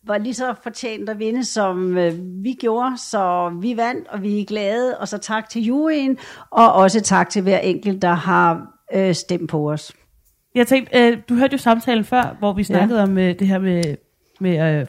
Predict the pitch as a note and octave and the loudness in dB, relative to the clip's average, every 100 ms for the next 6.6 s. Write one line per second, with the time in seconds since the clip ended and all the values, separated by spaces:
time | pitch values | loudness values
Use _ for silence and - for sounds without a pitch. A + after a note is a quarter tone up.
0 | - E3+ - F3+ - G#3 G#3 G#3 G#3+ F#3+ | -6 -8 -4 -4 0 0 2 2 0 2
1 | F3+ E3+ - _ F#3+ F3 F#3+ F#3 G3 - | 2 0 -4 _ -2 0 -2 -2 -2 -4
2 | - - - G3 F3 E3 - - F3+ G3+ | -8 -8 -4 0 2 0 -2 -4 -4 -2
3 | F3+ E3+ D#3+ D#3+ - _ _ _ - G3+ | -2 -2 -4 -10 -18 _ _ _ 0 2
4 | G#3 A3+ A#3+ F3 F3 E3 E3 D#3 D4 - | 4 2 2 0 2 2 0 -2 -8 -6
5 | F4 - D4 D4+ D#4+ - G#3 G#3 G#3 A#3+ | -10 -6 -4 -4 -8 -6 -2 0 0 0
6 | C#4 - _ F3+ F#3+ C4 | -4 -8 _ 2 2 2